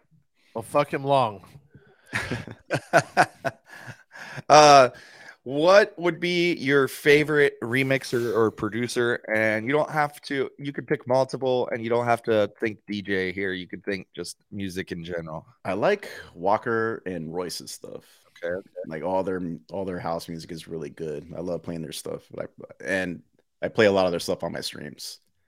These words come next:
Speaker 2: and people love their stuff. But, uh, you know, I know Cheyenne Giles is really good too. Knock two
Speaker 1: Yeah.
Speaker 2: does very well. I mean, there's so many editors, and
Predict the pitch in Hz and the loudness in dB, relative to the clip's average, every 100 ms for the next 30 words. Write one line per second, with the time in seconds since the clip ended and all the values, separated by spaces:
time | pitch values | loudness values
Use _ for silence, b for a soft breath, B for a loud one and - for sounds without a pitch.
0 | _ - 82 90 85 78 76 82 82 78 | _ -14 -10 -8 -6 -6 -6 -8 -8 -8
1 | 82 50 - - - - _ _ _ _ | -8 -10 -10 -10 -12 -16 _ _ _ _
2 | - 90 87 85 85 85 82 90 90 92 | -6 -4 -2 -2 -4 -4 -4 -4 0 2
3 | 92 87 95 90 87 92 98 98 92 87 | 2 0 0 0 4 4 6 4 0 -4
4 | 87 90 85 90 90 - 92 90 85 - | -4 -4 -4 -4 -4 -4 -2 -2 -6 -12
5 | _ _ - 92 82 - 95 92 90 85 | _ _ -12 -10 -8 -4 -2 -2 -4 0
6 | 90 87 87 90 87 85 82 82 - _ | 0 0 0 0 0 0 -4 -10 -18 _
7 | _ _ _ 85 85 85 101 98 90 95 | _ _ _ -10 -8 -4 0 0 2 2
8 | 95 87 87 85 82 85 80 85 | 2 2 0 0 -4 -8 -8 -8